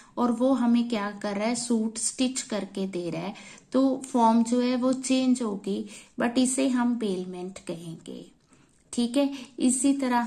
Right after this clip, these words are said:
हम लोग jewelry को देते हैं, old jewelry दे रहे हैं, ठीक है जी। Old jewelry से वो क्या करेगा?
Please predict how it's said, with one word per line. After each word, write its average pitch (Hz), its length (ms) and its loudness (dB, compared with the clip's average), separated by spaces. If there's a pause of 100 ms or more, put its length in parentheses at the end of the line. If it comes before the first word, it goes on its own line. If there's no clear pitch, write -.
हम 226 140 2
लोग 226 300 0
jewelry 214 440 0
को 262 220 0
देते 208 400 -2
हैं, 190 240 -4 (300)
old 254 380 6
jewelry 214 480 0
दे 196 220 -2
रहे 165 140 -8
हैं, 170 140 -14 (480)
ठीक 226 220 0
है 277 80 4
जी। 277 240 -2 (300)
Old 262 400 6
jewelry 240 440 2
से 247 140 0
वो 247 180 0
क्या 202 260 -4 (100)
करेगा? 196 500 0